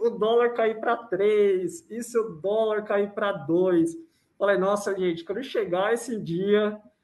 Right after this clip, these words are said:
vou tá tão feliz pra anunciar pra vocês", porque realmente é, é aquilo, né? A gente,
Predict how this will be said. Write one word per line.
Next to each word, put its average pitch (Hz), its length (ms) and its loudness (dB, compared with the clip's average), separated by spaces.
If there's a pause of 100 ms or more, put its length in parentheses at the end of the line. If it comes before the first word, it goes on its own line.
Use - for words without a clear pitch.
(340)
vou 190 120 4
tá 175 200 8
tão 175 200 4
feliz 226 360 4
pra 226 140 6
anunciar 226 480 2
pra 240 120 2
vocês", 202 760 0 (260)
porque 180 720 0 (380)
realmente 190 460 2
é, 202 760 6
é 180 60 -4
aquilo, 202 500 0
né? 160 100 -4
A 165 120 0
gente, 170 600 0